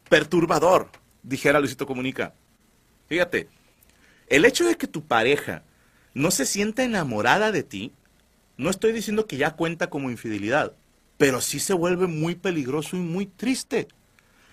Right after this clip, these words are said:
Solo cincuenta y cinco por ciento de las mujeres encuestadas aceptaron estar enamoradas de su pareja.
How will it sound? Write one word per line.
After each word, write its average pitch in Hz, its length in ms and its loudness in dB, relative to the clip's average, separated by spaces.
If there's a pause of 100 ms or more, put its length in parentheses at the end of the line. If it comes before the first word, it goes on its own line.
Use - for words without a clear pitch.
(320)
Solo 202 420 0
cincuenta 202 480 -4
y 185 60 -2
cinco 175 340 -6
por 175 160 -6
ciento 165 220 -6
de 160 60 0
las 160 100 -4
mujeres 131 480 -6
encuestadas 131 680 -4
aceptaron 123 720 -4 (160)
estar 135 300 -4
enamoradas 127 460 -2
de 117 80 -8
su 113 100 -14
pareja. 107 360 -12